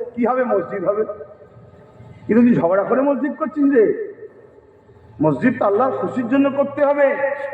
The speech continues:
এ তো রেষারেষি, রেষারেষি ধর্ম চলবে না, এ আল্লাহর জন্যে। আজকে এক শ্রেণীর মানুষ বলছে মসজিদের তলায় নাকি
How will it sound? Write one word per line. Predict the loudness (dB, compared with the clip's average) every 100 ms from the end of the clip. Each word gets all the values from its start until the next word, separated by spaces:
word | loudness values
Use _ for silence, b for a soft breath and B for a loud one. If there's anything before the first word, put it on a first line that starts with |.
| -12 -12 -16 -20 -20 -12
এ | 0
তো | 2
রেষারেষি, | 4 2 0 0 2 2 2 0 -6 -12 -18 -20 -20 -20 -20 -20 -20 -20 -4
রেষারেষি | 0 0 0 -2 -2 -2 0
ধর্ম | 0 2 2
চলবে | 2 2 2 2
না, | 2 0 -2 -6 -10 -16 -20 -20 -20 -20 -6
এ | -2
আল্লাহর | 0 2 2 2 2
জন্যে। | 2 4 4 2 0 -6 -10 -18 -20 -20 -20 -20 -20 -20 -20 -20 -20 -20 -20 -20 -6
আজকে | -6 -2 -2
এক | -2
শ্রেণীর | 0 0 2 2
মানুষ | 0 0 0
বলছে | 2 0 2 2
মসজিদের | 4 2 0 -2 0 0
তলায় | 2 2 2 2
নাকি | 0 2 0